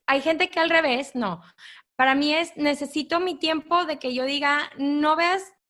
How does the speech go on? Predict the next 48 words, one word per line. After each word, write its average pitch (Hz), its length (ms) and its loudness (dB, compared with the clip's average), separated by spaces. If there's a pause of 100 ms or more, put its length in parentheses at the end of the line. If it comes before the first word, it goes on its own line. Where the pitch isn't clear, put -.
los 269 460 -8
correos, 277 640 0
no 285 240 -2
veas 294 340 -2
el 294 140 -6
celular, 254 540 -2
no 277 140 -2
veas 277 320 -2 (460)
la 254 160 0
computadora, 262 600 4
porque 277 220 -4
ahí 269 140 2
van 339 160 4
a 359 40 2
estar 302 260 0
los 320 140 -2
pendientes 277 600 0
y 277 40 -6
las 233 200 -4
ocurrencias 226 640 -8
mías 240 380 0
de 226 240 -4
qué 220 120 -4
tengo 233 260 -2
que 247 100 -6
hacer 226 240 -4
y 226 100 -6
qué 233 140 0
voy 226 160 0
a 220 80 2
hacer. 240 300 -2 (640)
Pero 277 320 4
ahora 262 340 6
me 330 140 2
tengo 330 320 0
que 453 160 4
poner 330 260 2
ese 269 180 -2
tiempo. 226 640 -6
¿Qué 320 140 0
nos 370 100 4
recomiendas 339 540 0
para 302 140 2
ir 269 160 -8
cambiando 320 440 0
cada 311 240 2
vez 302 200 -2
más 269 420 -2